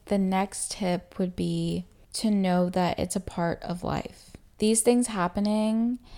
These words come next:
people treating you in a way that you don't want them to, or not saying hello to you, ignoring you,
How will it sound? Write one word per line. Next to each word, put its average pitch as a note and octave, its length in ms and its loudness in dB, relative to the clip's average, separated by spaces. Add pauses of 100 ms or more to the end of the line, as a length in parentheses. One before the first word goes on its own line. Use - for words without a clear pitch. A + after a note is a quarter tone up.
(380)
people G#3 840 0
treating F#3+ 440 0
you F#3 280 0
in F#3 140 -2
a F#3 80 0
way F3 420 0
that - 220 -4
you F#3 80 -2
don't F#3 160 -2
want F#3+ 220 -4
them G3 180 -2
to, F#3 540 -2 (480)
or F3 560 0 (100)
not F3 280 -2
saying G#3+ 180 -2
hello A#3 340 4
to A#3 100 2
you, G#3 600 2 (360)
ignoring G3 760 2
you, F3+ 580 0